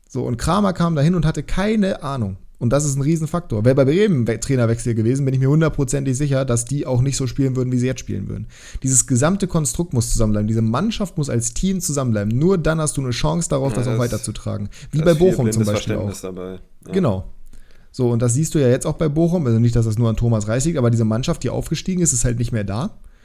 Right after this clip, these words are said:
Speaker 1: In keinerlei Hinsicht. Und dementsprechend sind die gerade komplett am Einbrechen. Übrigens, das können wir ganz kurz dazu sagen, der Transparenz halber, wir haben, äh,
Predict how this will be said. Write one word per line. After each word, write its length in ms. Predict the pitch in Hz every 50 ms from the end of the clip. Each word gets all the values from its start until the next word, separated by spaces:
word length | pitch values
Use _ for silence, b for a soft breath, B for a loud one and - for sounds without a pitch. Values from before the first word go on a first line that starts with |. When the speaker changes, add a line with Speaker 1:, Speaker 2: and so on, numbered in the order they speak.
| b b b b -
Speaker 1:
In 120 | 117 113
keinerlei 420 | - - 123 127 127 120 113 107 107
Hinsicht. 460 | 120 139 139 165 233 247 - - - b b b b b b b b b b b b _ _ _ _ _
Und 180 | 135 123 120
dementsprechend 580 | 127 123 123 120 113 117 - 120 117 135 131 117
sind 180 | 123 127 123 127
die 60 | 123
gerade 240 | 113 117 117 120 123
komplett 300 | 127 127 120 131 131 143
am 100 | 139 135
Einbrechen. 460 | 143 156 147 104 98 95 87 117 127
Übrigens, 340 | 156 170 180 180 190 180 -
das 160 | 139 123 -
können 140 | 151 143 139
wir 80 | 131
ganz 180 | 131 135 - -
kurz 160 | 147 127 123
dazu 320 | - 117 113 - - 165
sagen, 260 | 156 160 165 165 165 151
der 120 | 127 120
Transparenz 560 | - 131 127 - - 120 107 113 120 135 -
halber, 260 | 147 143 147 135 120
wir 100 | 120 117
haben, 220 | 110 127 139 135 127
äh, 340 | 113 120 120 120 120 117